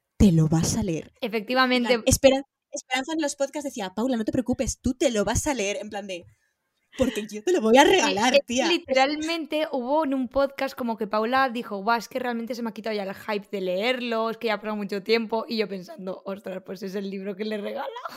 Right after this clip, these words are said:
Speaker 2: <laughs>
Speaker 1: Eh, <laughs> pero bueno.
Speaker 2: Digo, "Uy".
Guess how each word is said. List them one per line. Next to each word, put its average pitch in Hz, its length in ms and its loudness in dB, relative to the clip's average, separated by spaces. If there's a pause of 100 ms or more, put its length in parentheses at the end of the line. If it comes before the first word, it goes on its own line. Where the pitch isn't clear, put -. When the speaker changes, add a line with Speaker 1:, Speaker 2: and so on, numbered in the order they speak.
(140)
Speaker 2:
<laughs> 539 1300 -2 (2000)
Speaker 1:
Eh, 262 240 -8
<laughs> - 400 4
pero 262 220 0
bueno. 247 180 -2
Speaker 2:
Digo, 220 280 -2 (160)
"Uy". 285 1040 -4